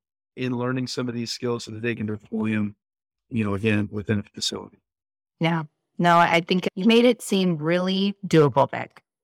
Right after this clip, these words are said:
Speaker 2: You've given me a lot to digest and certainly things to think about. I think the themes that I've heard that resonate with me, purpose matters,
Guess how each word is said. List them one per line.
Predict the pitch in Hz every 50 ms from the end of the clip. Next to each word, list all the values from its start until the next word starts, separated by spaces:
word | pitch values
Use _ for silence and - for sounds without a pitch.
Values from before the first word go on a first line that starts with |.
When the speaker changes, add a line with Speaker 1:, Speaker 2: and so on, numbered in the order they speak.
| _ _ _ _ _ _ _ _ _ _ -
Speaker 2:
You've | - 185 185 160
given | 170 190 196 214 214
me | 202 202
a | 196
lot | 170 143 120 90
to | - -
digest | 139 131 139 135 117 139 120 104 156 - -
and | 165 156 -
certainly | - 165 - 165 170 160
things | 175 165 165 - -
to | - 170
think | - 143 127 117 -
about. | - 151 151 160 170 - - -
I | 156 151
think | - - 156 156 151 156 - _ _ _ _ _ _ _ -
the | 151 151 _
themes | - 175 170 160 160 156 151 -
that | 151 143
I've | 139 139 135
heard | - - 147 139 139 - _ -
that | 139 127
resonate | 156 175 180 175 180 165 -
with | 156 156 -
me, | 165 156 160
purpose | 175 - - 151 - 147 - -
matters, | 135 131 120 120 123 131 147 170 - - - -